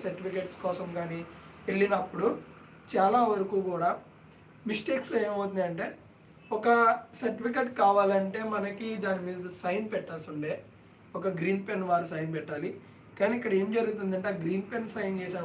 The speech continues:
వాళ్ళు అది ఫ్రీ, మన అన్ని వెరిఫికేషన్ చేసి అన్నీ బాగుంటే ఓకే సైన్ చేయాలి. But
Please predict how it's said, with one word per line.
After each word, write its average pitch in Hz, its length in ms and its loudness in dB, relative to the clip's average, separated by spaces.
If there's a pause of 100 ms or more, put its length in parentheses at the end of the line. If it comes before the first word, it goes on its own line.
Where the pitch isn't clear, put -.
వాళ్ళు 160 300 -2 (440)
అది 180 200 -4
ఫ్రీ, 185 160 -2 (420)
మన 170 100 -2 (300)
అన్ని 165 240 -4
వెరిఫికేషన్ 190 680 -2
చేసి 175 260 -6 (360)
అన్నీ 190 240 0
బాగుంటే 208 340 2
ఓకే 214 220 0
సైన్ 190 260 0
చేయాలి. 170 360 -2 (580)
But 226 140 6